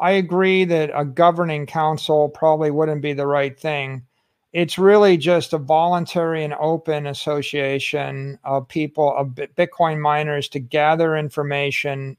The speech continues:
share best practices, and educate. So the question is, why do we do it, and do we need to do it? Well, you know, um,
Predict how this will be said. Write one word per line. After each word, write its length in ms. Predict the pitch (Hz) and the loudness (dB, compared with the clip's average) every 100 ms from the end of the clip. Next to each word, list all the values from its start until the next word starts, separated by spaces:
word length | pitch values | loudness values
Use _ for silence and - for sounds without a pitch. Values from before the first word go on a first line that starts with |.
| _ | _
share 400 | - - 165 156 | -6 -2 0 0
best 340 | 147 147 - | 0 -2 -2
practices, 840 | - 143 139 - 131 139 135 127 - _ _ _ - | -2 -2 -2 -6 -6 -4 -4 -6 -12 _ _ _ -12
and 160 | 135 | -6
educate. 580 | 143 131 131 - 127 117 _ _ _ _ _ _ _ _ _ _ _ - - | -4 -4 -8 -6 -6 -6 _ _ _ _ _ _ _ _ _ _ _ -14 -2
So 180 | 240 233 | 4 6
the 80 | |
question 420 | 233 277 277 277 233 | 6 4 4 4 4
is, 180 | 175 | 4
why 240 | 196 214 226 | 6 6 8
do 80 | 208 | 6
we 120 | 190 | 4
do 280 | 156 214 170 | 6 6 6
it, 80 | |
and 100 | 156 | 0
do 100 | 160 | -4
we 80 | 175 | -2
need 180 | 180 190 | -2 -4
to 40 | |
do 220 | 160 151 139 | -4 -2 -2
it? 100 | - _ _ _ _ _ _ _ _ _ | -6 _ _ _ _ _ _ _ _ _
Well, 140 | 185 208 | 0 2
you 100 | 214 | 4
know, 400 | 220 220 220 202 | 4 4 4 2
um, 400 | 196 196 180 | 2 2 -2